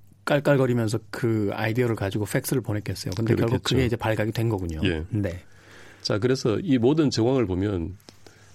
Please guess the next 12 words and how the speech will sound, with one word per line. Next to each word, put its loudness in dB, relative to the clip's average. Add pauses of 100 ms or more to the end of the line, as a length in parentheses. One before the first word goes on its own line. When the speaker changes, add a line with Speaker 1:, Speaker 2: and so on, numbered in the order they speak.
(140)
Speaker 2:
살인이지 -2
않을까라는 0
의혹이 2
생기지 2
않겠습니까? -6 (360)
Speaker 1:
아, -2
그렇죠. -2
이건 4
뭐 4
누가 6
생각을 2
해도 2